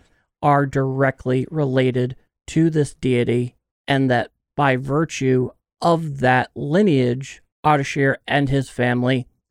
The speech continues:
can establish the Sassanid Empire. And that's largely what he did. But as far as calling them the Sassanids, or in this case, more accurately, in the case of the Romans, the Sassanid Persians,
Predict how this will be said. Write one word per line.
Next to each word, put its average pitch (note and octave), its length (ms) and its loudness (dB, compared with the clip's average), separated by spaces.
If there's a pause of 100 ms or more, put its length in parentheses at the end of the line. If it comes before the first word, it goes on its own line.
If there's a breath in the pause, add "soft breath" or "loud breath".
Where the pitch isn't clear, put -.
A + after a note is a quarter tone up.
(100)
can B2+ 400 -2 (580)
establish A#2+ 540 -2
the A#2+ 120 -6
Sassanid A2+ 600 -4 (160)
Empire. - 520 -2 (1000)
And B2+ 180 0
that's B2 180 -2
largely B2+ 480 0
what C3 280 -8
he - 240 -12 (120)
did. - 240 0 (1160)
But G3+ 280 2 (320)
as D#3 120 -4
far F#3 240 2
as D3+ 220 -2 (200)
calling D3+ 280 0
them C3 280 -2 (220)
the - 60 -2
Sassanids, - 840 -4 (400)
or D3 160 2
in C#3 80 2
this C#3+ 120 -2
case, C3+ 300 -2
more D3 180 0
accurately, C#3 560 0
in A#2+ 80 -2
the B2 80 -4
case C3 280 -4
of C3+ 60 -12
the C3+ 60 -4
Romans, C#3 280 0
the B2+ 80 -8
Sassanid C#3 520 -2
Persians, F#3 760 -2